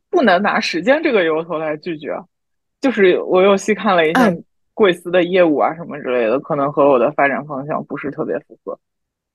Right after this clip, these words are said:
Speaker 2: 哦，哎呦，学到了，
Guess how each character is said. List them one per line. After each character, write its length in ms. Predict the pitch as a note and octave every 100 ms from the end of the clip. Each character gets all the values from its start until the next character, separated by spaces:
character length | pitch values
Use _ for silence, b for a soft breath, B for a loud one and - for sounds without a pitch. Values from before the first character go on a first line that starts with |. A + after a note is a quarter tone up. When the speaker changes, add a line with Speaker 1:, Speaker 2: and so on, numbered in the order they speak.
| _ _ _ _ _ _ _ _ _
Speaker 2:
哦， 880 | - G#3 A3 A#3 A#3 A3+ G#3+ G3+ F#3 F#3
哎 80 | D#4+
呦， 160 | F#4 F4+ -
学 200 | - D#3
到 240 | D#3 D3
了， 100 | D#3+